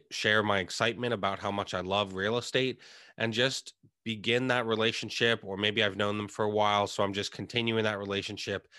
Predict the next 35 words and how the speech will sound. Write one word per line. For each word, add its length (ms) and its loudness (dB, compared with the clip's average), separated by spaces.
and 160 -6
giving 260 0
them 160 0
information 640 -6
to 120 -12
be 100 -4
helpful. 540 -8
You 60 0
know, 160 4
they 100 2
might 280 0
be 240 0
in 100 -4
the 80 -4
process 540 -2
of 80 -10
thinking 280 0
about 200 2
a 40 0
home, 380 2
or 80 0
maybe 240 0
they're 140 2
just 200 -6
wondering 320 2
about 320 -4
the 60 -12
current 380 -4
rates 420 0
and 140 -8
they're 80 -2
wondering 400 -2
about 280 -4
different 320 -10
things. 380 -6